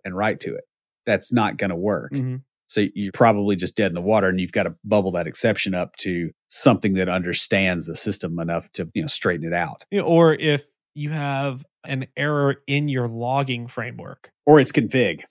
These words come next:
Speaker 2: Yeah, or it's config. Yeah, that's one of the things I like about nlog is you can go into the config and turn on the throw error.
Speaker 1: Right.
Speaker 2: So that if you're like, "All right, why is this not logging?" And I have done that where I created a test case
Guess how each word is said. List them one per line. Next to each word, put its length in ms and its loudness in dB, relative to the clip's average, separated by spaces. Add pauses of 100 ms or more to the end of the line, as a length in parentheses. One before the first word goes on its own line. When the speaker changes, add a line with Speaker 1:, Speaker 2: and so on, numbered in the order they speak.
(220)
Speaker 2:
Yeah, 280 4
or 180 2
it's 140 -6
config. 240 -6
Yeah, 180 4
that's 220 0
one 140 4
of 40 2
the 60 -2
things 160 -2
I 60 0
like 220 0
about 180 -2
nlog 520 0
is 460 -4 (320)
you 160 2
can 200 -2
go 240 4
into 180 0
the 80 -4
config 480 0
and 160 -6
turn 360 0
on 520 -2 (500)
the 160 -8
throw 300 2
error. 420 0
Speaker 1:
Right. 260 4 (280)
Speaker 2:
So 220 2
that 300 4 (120)
if 140 -4
you're 100 2
like, 200 0
"All 80 0
right, 180 0
why 240 0
is 120 0
this 160 -4
not 200 0
logging?" 360 2
And 140 -2 (260)
I 80 2
have 180 4
done 180 4
that 180 0
where 140 2
I 120 2
created 920 0 (540)
a 100 -6
test 380 -2
case 460 -2